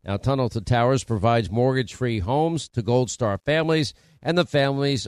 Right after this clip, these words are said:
of fallen first responders with young children. They build specially adapted smart homes for catastrophically injured vets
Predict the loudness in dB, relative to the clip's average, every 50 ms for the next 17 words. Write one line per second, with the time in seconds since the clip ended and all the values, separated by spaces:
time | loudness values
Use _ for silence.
0 | 0 2 2 2 2 2 0 2 2 2 2 0 -2 0 0 2 2 0 -2 -2
1 | -4 -4 -4 -4 -2 -2 0 0 2 2 0 0 0 -2 -2 -2 -2 0 0 -2
2 | -2 -4 -2 0 2 2 2 2 0 0 2 0 -2 -4 -8 _ _ _ _ _
3 | -2 0 0 0 2 4 6 6 6 6 4 4 2 0 -4 -12 -14 _ -20 -2
4 | 2 2 2 2 2 0 -2 0 0 0 2 2 2 2 0 0 -4 -4 -4 -8
5 | -12 -6 0 2 2 2 2 2 0 0 0 0 0 -2 -4 -6 -8 -6 -4 -2
6 | -2 0 0 -2 -2 -2 -2 0 0 0 0 -2 -4 -2 -2 -4 -4 -2 -2 -2
7 | -2 0 0 0 -2 -2 0 0 0 2 2 0 0 -4 -12